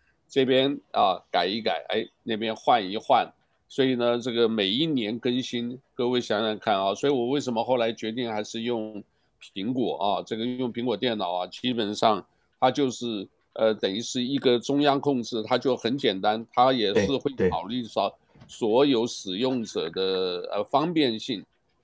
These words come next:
Speaker 1: 所以呢，用果粉也是有它的道理啊。
Speaker 2: 嗯。
Speaker 1: 那，呃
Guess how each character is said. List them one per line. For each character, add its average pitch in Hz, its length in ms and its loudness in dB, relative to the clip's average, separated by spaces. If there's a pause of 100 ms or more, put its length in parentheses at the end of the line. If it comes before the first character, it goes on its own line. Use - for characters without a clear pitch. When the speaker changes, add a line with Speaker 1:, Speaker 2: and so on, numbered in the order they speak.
(180)
Speaker 1:
所 - 180 2
以 151 60 4
呢， 139 140 6
用 143 220 4
果 120 420 2
粉 117 200 0
也 101 180 0
是 135 240 -2
有 98 160 -2
它 117 200 2
的 113 180 0
道 139 300 6
理 87 240 -8
啊。 107 180 2
Speaker 2:
嗯。 104 60 -4
Speaker 1:
那， 135 220 2 (580)
呃 123 640 2